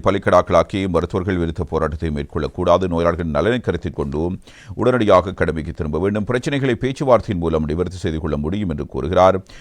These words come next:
இவ்வாறுள்ள நிலையில் மாளிகாவத்தை சிறுநீரக வைத்தியசாலையின் பிரதிப்பணிப்பாளரின் செயற்பாடுகளுக்கு எதிர்ப்பு தெரிவித்து எதிர்வரும் இருபத்தெட்டாம் தேதி மீண்டும் ஒரு போராட்டத்தை ஆரம்பிக்க உள்ளதாக அரச கதிரியக்க தொழில்நுட்பியாளர்கள் சங்கத்தின் தலைவர்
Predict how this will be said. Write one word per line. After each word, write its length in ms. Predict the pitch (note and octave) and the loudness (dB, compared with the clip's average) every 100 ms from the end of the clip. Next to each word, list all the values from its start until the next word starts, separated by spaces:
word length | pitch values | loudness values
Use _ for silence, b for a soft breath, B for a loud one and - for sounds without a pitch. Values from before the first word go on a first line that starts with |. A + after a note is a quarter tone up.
| B - G#2+ | B -8 2
இவ்வாறுள்ள 340 | B2+ C3+ C3+ | 4 6 4
நிலையில் 400 | A#2 A2+ G#2+ A2 | 2 2 2 2
மாளிகாவத்தை 680 | G#2+ F#2 G#2 G2+ G2 F#2 G2+ G2 | 4 4 6 4 2 0 -4 -4
சிறுநீரக 360 | G2 F#2+ F#2+ F2+ | -4 -2 0 0
வைத்தியசாலையின் 680 | E2 D#2+ F2+ F2 F2 F2+ F2 F2 | 0 -2 -4 0 2 2 -2 -2
பிரதிப்பணிப்பாளரின் 680 | F#2+ A#2 A2 F#2 F2+ F2+ F2 | -2 -2 -4 -4 -2 -2 -2
செயற்பாடுகளுக்கு 580 | D#2 D2 F2 G2 F#2 D#2+ | -6 0 0 0 -4 -4
எதிர்ப்பு 360 | D2+ D2+ D2 | -6 -4 -6
தெரிவித்து 420 | D2+ D#2 D#2 F#2 E2+ | -6 -6 -6 -4 -4
எதிர்வரும் 340 | D2 D2 D2 | -4 -4 -4
இருபத்தெட்டாம் 540 | C#2 - G#2 G2 E2+ | -6 -6 -6 -2 -2
தேதி 380 | D2+ D2+ E2 F#2+ b b b | -2 -2 -4 -4 b b b
மீண்டும் 300 | - C3+ C#3+ | -2 0 2
ஒரு 140 | B2 G2 | 0 0
போராட்டத்தை 540 | F#2 F2 D#2+ E2 D#2+ | 2 2 2 0 0
ஆரம்பிக்க 440 | D2 D#2 D#2 C#2+ | 2 2 0 -4
உள்ளதாக 360 | D#2 D2 D#2 D#2 | -4 2 2 2
அரச 280 | E2 E2 G2+ | 0 -2 -4
கதிரியக்க 420 | G2 A#2 A#2 G#2+ G2 F#2 | -2 -2 -2 -4 -4 -4
தொழில்நுட்பியாளர்கள் 640 | F2 D#2 E2 D2+ D2+ D#2+ | -4 -2 0 0 0 -4
சங்கத்தின் 420 | D2+ D#2 D2+ D#2+ | -4 -6 -6 -6
தலைவர் 420 | D2 D2+ D#2 E2+ | -4 -2 0 2